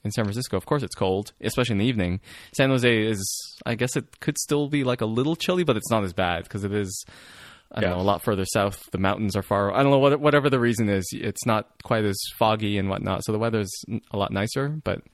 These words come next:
Speaker 1: um, everything is pretty walkable. So I wouldn't really worry about that too much. Again, depending on where you're staying. But if you're at the convention
Speaker 2: Yeah,
Speaker 1: center
Speaker 2: on-,
Speaker 1: and
Speaker 2: once
Speaker 1: there's
Speaker 2: you
Speaker 1: something going on, you'll be
Speaker 2: Yeah.
Speaker 1: able to walk there, I think.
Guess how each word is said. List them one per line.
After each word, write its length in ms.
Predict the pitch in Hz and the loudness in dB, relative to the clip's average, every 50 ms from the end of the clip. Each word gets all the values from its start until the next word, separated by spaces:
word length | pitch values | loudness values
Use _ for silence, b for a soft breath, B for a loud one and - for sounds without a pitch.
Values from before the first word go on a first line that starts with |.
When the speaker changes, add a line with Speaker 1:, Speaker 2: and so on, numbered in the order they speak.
| _ - _ _ B B B B B B B B B B | _ -20 _ _ B B B B B B B B B B
Speaker 1:
um, 460 | - 95 95 92 90 87 87 85 - - | -6 -4 -4 -4 -4 -4 -6 -6 -4 -2
everything 300 | - 117 123 - 120 107 | -2 0 0 0 0 0
is 80 | 98 | -2
pretty 180 | - - 98 90 | -2 -2 -2 0
walkable. 520 | 87 85 85 87 - 90 78 - 80 - - | 0 0 -2 -2 -4 -6 -6 -6 -6 -6 -6
So 100 | - 95 | -4 -4
I 40 | 98 | -4
wouldn't 180 | 104 107 101 | -2 -4 -4
really 140 | 98 95 92 | -4 -4 -4
worry 220 | 87 92 92 92 92 | -2 -2 -2 -2 -2
about 180 | 85 85 - | -4 -4 -4
that 200 | - 82 82 - | -4 -6 -6 -6
too 120 | - - 98 | -8 -8 -8
much. 140 | 82 - | -6 -6
Again, 240 | - 107 110 107 95 | -2 0 2 2 2
depending 260 | 90 98 101 113 110 | 0 -2 -2 -2 0
on 80 | 98 92 | 0 -2
where 100 | 90 92 | -2 -4
you're 80 | 92 87 | -4 -6
staying. 360 | - - 98 87 - - 95 | -4 -4 -4 -4 -4 -6 -4
But 80 | - 104 | -4 -4
if 120 | 95 - | -2 0
you're 80 | 117 117 | 2 2
at 120 | 135 147 | 2 2
the 80 | - 156 | 2 0
convention 360 | - 139 127 131 127 123 123 | -2 0 0 0 0 0 0
Speaker 2:
Yeah, 60 | 110 | 0
Speaker 1:
center 200 | - 127 123 117 | 2 2 2 2
Speaker 2:
on-, 60 | 117 113 | 2 2
Speaker 1:
and 80 | 110 | 2
Speaker 2:
once 180 | - - - 95 | 2 2 2 0
Speaker 1:
there's 80 | 95 98 | -2 0
Speaker 2:
you 40 | - | 0
Speaker 1:
something 240 | 143 135 131 151 127 | 0 0 0 0 2
going 260 | 127 123 123 117 113 | 2 2 2 2 0
on, 320 | 113 113 113 110 110 110 - B B B B | 0 0 0 0 -2 -4 -6 B B B B
you'll 160 | - 110 107 98 | -2 0 0 2
be 100 | - 101 | 2 0
Speaker 2:
Yeah. 60 | 95 | 0
Speaker 1:
able 60 | 92 85 | 0 0
to 40 | 85 | -2
walk 260 | 85 87 85 87 - | -2 -2 -2 -2 -4
there, 160 | - - 104 | -6 -8 -8
I 40 | 87 | -8
think. 340 | 85 - 95 87 - - - | -6 -6 -6 -6 -8 -12 -18